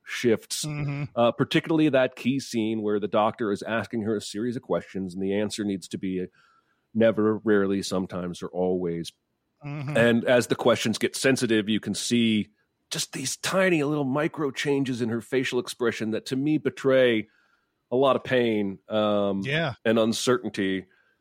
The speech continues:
Speaker 1: Um, and what's fascinating to me is,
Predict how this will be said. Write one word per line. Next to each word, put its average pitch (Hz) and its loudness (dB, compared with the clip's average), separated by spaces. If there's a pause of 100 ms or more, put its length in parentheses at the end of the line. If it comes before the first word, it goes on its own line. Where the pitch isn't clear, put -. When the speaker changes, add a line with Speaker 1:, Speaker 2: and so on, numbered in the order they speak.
(340)
Speaker 1:
Um, 107 -2
and 135 2
what's 135 -6
fascinating 175 4
to 113 0
me 107 0
is, 104 -2